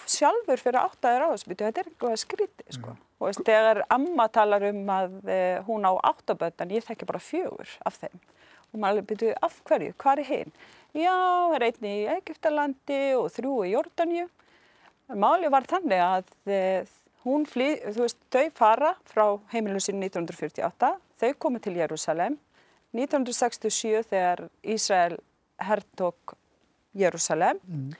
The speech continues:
Speaker 1: Þá var svona eins og manndalstalning, eða bara talning á fólkinu og þeir sem voru ekki heima voru ekki talin með. Þannig þau má-, ég náði aldrei að hitta þetta frændfólkið mitt.
Speaker 2: Þau þurftu bara að vera annars staðar.
Speaker 1: Við máttu aldrei koma aftur heim.
Speaker 2: Já.
Speaker 1: Skilurðu?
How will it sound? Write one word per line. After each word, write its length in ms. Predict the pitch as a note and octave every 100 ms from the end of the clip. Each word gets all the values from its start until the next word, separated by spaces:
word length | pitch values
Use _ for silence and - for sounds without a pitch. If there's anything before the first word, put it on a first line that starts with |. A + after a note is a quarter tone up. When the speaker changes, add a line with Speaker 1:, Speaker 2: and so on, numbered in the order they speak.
| - - _ -
Speaker 1:
Þá 60 | C4 B3+
var 180 | A#3+ A3+
svona 260 | - A3 G3+
eins 120 | G#3+
og 60 | G#3+
manndalstalning, 760 | A#3 E4 - C#3 - E3 D3+ -
eða 260 | F#3 F#3+
bara 160 | G#3+ G#3+
talning 460 | - C4+ C#4+ A4 -
á 80 | A3+
fólkinu 360 | B3 B3 C#4+ A4 _ _ _
og 80 | B3+
þeir 160 | D#4 F4
sem 180 | E4 C#4+
voru 240 | F#4+ E4+
ekki 220 | - A#3
heima 300 | A#3 D#3+ G#3 - -
voru 180 | G#4+ -
ekki 80 |
talin 220 | A#3+ A3+ F4
með. 120 | - _ _ _ - -
Þannig 200 | A#3 -
þau 180 | E4 A4+
má-, 140 | F4+ -
ég 240 | D4+ F#4
náði 320 | B3+ C4+ B3
aldrei 260 | A3+ A3 G#3
að 60 | D#4+
hitta 300 | - G#3 G3+
þetta 140 | G#3+
frændfólkið 520 | - F4 - - -
mitt. 260 | - _ - -
Speaker 2:
Þau 120 | D#3
þurftu 220 | D3+ C#3
bara 120 | C3
að 40 | C3
vera 120 | D3+
annars 160 | D3
staðar. 260 | - C3+ - _ _ C4+
Speaker 1:
Við 120 | D#4
máttu 200 | D#4+ F3+
aldrei 180 | F3 F3+
koma 180 | F#3+ G#3+
aftur 180 | G3+ A#3
heim. 260 | F#4 - - _ -
Speaker 2:
Já. 140 | C#3+ A2+ G#2+ _ _
Speaker 1:
Skilurðu? 380 | - B3 F#3 G3+